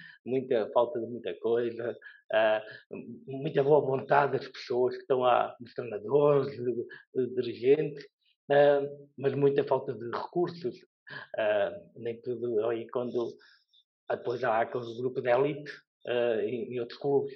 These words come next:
mas isso são situações completamente diferentes. Por isso, o insucesso e o sucesso diverge muito sempre daquilo que, onde é que estamos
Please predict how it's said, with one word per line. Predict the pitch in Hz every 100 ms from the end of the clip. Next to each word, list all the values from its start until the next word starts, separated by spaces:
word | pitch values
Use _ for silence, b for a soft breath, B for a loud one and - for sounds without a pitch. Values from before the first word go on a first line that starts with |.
| - 110
mas | 104
isso | 110 -
são | 110
situações | - 113 95 -
completamente | - 110 107 107 -
diferentes. | 117 117 - b b
Por | -
isso, | 160 165 156
o | 170
insucesso | 160 165 175 156 156
e |
o | 143
sucesso | - 151 156 - - _ _ _ _ _ -
diverge | 165 160 151 175 147 151
muito | 156 156 143
sempre | - 139 131
daquilo | 139 143 139 -
que, | - 127 123 113 - -
onde | 135 143 139
é | 139
que | -
estamos | - 135 143 143